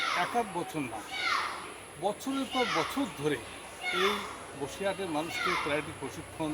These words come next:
দিয়ে আসছে। বহু ছেলে মেয়ে যারা তার কাছ থেকে ব্ল্যাক বেল্ট পেয়েছে, তারাও বসিরহাটের বিভিন্ন প্রান্তে, বসিরহাট সহ বিভিন্ন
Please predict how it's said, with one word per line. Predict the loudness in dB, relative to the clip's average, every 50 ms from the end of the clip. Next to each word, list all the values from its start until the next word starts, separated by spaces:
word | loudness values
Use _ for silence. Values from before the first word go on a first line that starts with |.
| -2 -2
দিয়ে | 0 0 2
আসছে। | 2 2 2 2 0 -2 -4 -6 -6 -6 -8 -8 -10 -10 -10 -10 -10 -10 -6 -2
বহু | -2 -2 0 0 -2 -2 -2 -2 -4 -8 -10 -10 -10 -6
ছেলে | -4 -2 -2 -2 0
মেয়ে | 0 0 0 0 -2 -4 -6 -6 -8 -8 -8 -8 -4 0
যারা | 0 2 2 2 0
তার | 2 4 2 2 2 0
কাছ | -4 -4 -4 -6
থেকে | -6 -4 -4 -4 -2
ব্ল্যাক | 0 0 0 0 -2
বেল্ট | -4 -4 -4 -2 -2
পেয়েছে, | -2 -2 -2 -2 -4 -6 -8 -8 -8 -8 -8 -8 -8 -8 -4 -2
তারাও | 0 2 2 2 2 0 0 -2
বসিরহাটের | -4 -4 -4 -2 -2 -2 -2 -2 -2 -2
বিভিন্ন | -2 -2 -2 -2 -2 0 -2 -2 -4 0
প্রান্তে, | 0 2 2 2 0 -2 -4
বসিরহাট | -4 -4 -6 -6 -4 -4 -2 -2 -4 -4 -4
সহ | -4 -2 -2 -2 -2
বিভিন্ন | -2 0 0 0 0 0